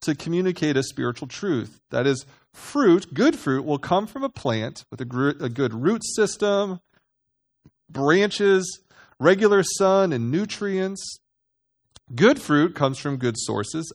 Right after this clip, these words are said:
Bad sources lead to bad fruit. Uh, some of you are familiar with when Jesus was, he used this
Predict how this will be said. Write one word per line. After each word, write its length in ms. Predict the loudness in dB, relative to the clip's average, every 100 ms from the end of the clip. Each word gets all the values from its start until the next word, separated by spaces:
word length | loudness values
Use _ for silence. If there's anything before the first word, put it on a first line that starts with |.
| -10
Bad 460 | 2 6 6 6
sources 580 | 2 0 0 0 -6 -6
lead 360 | -6 -2 -2 -4 -4
to 280 | -2 -4 _ _ _ _ _ _ _ _
bad 580 | -4 4 6 6 2 -4 _
fruit. 460 | -12 0 0 0 -8 -20 -20 _ _ _ _ _ _ _ _ _
Uh, 200 | -2 -2
some 200 | 0 0
of 40 | 2
you 120 | 2
are 80 | 0
familiar 400 | -2 0 2 2
with 380 | 0 -4 -18 -8
when 260 | -4 -4
Jesus 480 | -2 0 0 -2 -4
was, 280 | -8 -8 -8
he 140 | -2 0
used 220 | 0 -2
this 140 | -6